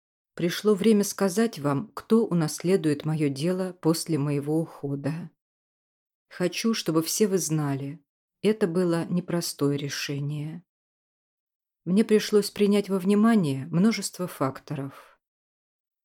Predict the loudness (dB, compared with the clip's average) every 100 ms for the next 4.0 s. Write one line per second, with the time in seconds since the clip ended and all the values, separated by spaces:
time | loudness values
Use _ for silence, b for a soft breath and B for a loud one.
0 | -6 -4 0 0 2 2 4 2 0 -2
1 | 0 0 0 -2 -6 -12 _ _ -6 2
2 | 2 4 2 2 2 2 0 0 0 -2
3 | -2 -2 -2 -2 0 -4 -6 -6 -6 -12